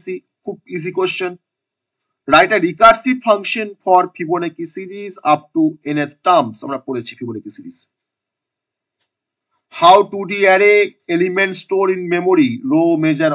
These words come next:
order and column measure order। তার দুটো এক্সপ্লানেশন আছে, সেটা কিন্তু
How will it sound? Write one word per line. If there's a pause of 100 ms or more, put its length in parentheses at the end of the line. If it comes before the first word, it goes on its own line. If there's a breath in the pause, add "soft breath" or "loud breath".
(140)
order (200)
and (180)
column
measure
order। (920)
তার (260)
দুটো (100)
এক্সপ্লানেশন
আছে,
সেটা
কিন্তু